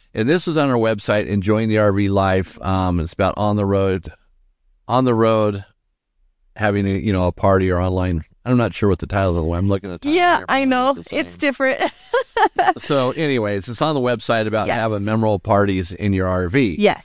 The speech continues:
Speaker 2: yes.
Speaker 1: But there's many points here, and they're all valid and gives you things to think about, how to plan,
Speaker 2: Yep.
Speaker 1: and maybe some things that you wouldn't think of that you would normally do that also, "Oh, I don't wanna do that."
Speaker 2: Yeah, exactly.
Speaker 1: You know,
Speaker 2: Mm-hmm.
Speaker 1: finding an R V park maybe where you can get all the R Vs together.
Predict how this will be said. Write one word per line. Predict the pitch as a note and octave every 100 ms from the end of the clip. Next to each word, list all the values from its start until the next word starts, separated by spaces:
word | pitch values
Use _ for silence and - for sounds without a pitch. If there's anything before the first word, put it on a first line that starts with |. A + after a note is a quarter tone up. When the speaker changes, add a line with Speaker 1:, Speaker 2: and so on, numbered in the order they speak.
| -
Speaker 2:
yes. | - - - -
Speaker 1:
But | A#2 A#2
there's | C3 A#2
many | D3+ F3+ D3
points | - D3+ E3+ -
here, | - A#2+ A2+
and | A2+
they're | A2+
all | B2 D3
valid | A#2+ A#2 A#2+ B2 A2+
and | G#2
gives | A2+
you | B2
things | - B2 B2+
to | - C3+
think | B2+ A#2+
about, | A2+ A2 A2
how | G2 G#2 A2+
to |
plan, | B2+ - G#2+ G#2+ G#2+ A2 G#2+ -
Speaker 2:
Yep. | -
Speaker 1:
and | G2+
maybe | G#2+ A2+
some | A2 A#2+
things | G#2+ A#2 A2
that | G#2+
you | G#2+
wouldn't | G#2 A#2 -
think | - A2+ G#2
of | G2+ G2+ G2+
that | G2
you | G#2
would | F#2
normally | G2 A2 A2 F#2+
do | F#2+ G#2+
that | G2
also, | F#2+ F#2 E2+
"Oh, | G#2+ F2+
I | G#2
don't |
wanna | G2+ F#2
do | F2 F2+
that." | E2+ F2 B1 -
Speaker 2:
Yeah, | A3+ G#3 F#3+ F3
exactly. | F#3+ - F#3 G3 G3+ - E2 D2+ G#3+
Speaker 1:
You | G#2
know, | G2+ G#2
Speaker 2:
Mm-hmm. | F3
Speaker 1:
finding | G#2+ A#2 A#2
an | A2+
R | A2
V | G2+ A2 A2
park | A2+ G#2+ -
maybe | G#2 G#2
where | G#2 G2+
you | G2+
can | G#2
get | G2 F#2+
all | G2 G#2+
the | G#2
R | G2+
Vs | F#2 G2+ G2+ -
together. | F#2+ E2+ F2+ F#2 G2+ G#2